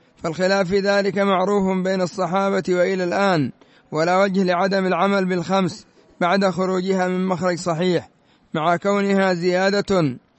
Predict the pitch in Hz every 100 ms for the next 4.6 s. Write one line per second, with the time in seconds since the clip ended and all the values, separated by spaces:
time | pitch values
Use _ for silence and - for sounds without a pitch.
0 | - _ - 190 214 196 196 185 175 180
1 | 139 110 _ _ _ _ - 185 202 196
2 | 190 196 185 196 160 185 185 180 185 190
3 | 185 180 175 180 180 175 190 180 185 170
4 | 185 175 190 185 151